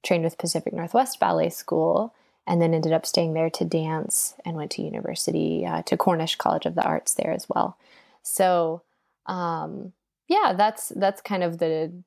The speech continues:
the short version of my story of how I started dancing. Um,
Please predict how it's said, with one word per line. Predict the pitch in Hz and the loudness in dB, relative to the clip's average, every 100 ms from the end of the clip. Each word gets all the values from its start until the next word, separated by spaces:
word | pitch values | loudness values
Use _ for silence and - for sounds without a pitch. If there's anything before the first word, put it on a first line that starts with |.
| - | -6
the | - | -6
short | - 254 254 165 | 0 2 2 0
version | 160 160 165 156 156 | -2 -2 -4 -6 -4
of | 170 160 | -4 -4
my | 160 | -4
story | 170 - 165 151 | -4 0 0 0
of | 160 | -2
how | - 165 170 | 0 4 4
I | 165 | 2
started | - 170 160 165 | 0 -2 -2 -4
dancing. | 156 165 - 170 147 160 - _ _ _ - - | -6 -6 -6 -4 -4 -6 -10 _ _ _ -14 -4
Um, | 175 165 156 156 - 190 | -2 -2 -4 -8 -8 -10